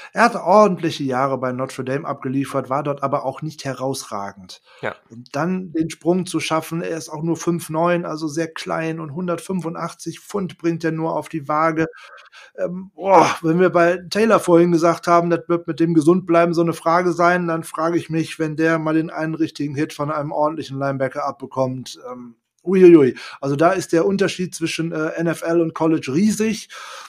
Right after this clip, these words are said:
Speaker 1: Und dann gilt für Fink auch wieder das, was für die anderen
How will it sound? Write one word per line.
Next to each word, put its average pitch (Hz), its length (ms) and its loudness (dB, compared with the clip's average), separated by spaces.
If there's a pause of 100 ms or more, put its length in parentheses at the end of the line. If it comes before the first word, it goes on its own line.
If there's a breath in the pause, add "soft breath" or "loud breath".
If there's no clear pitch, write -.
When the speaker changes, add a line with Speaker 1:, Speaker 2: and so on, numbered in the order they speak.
(180)
Speaker 1:
Und 165 200 -2
dann 160 220 0
gilt 165 260 6
für 156 160 -6
Fink 165 360 -4
auch 147 240 -4
wieder 151 180 0
das, 151 240 -2
was 143 120 -8
für 143 120 -10
die 156 100 -4
anderen 151 680 -6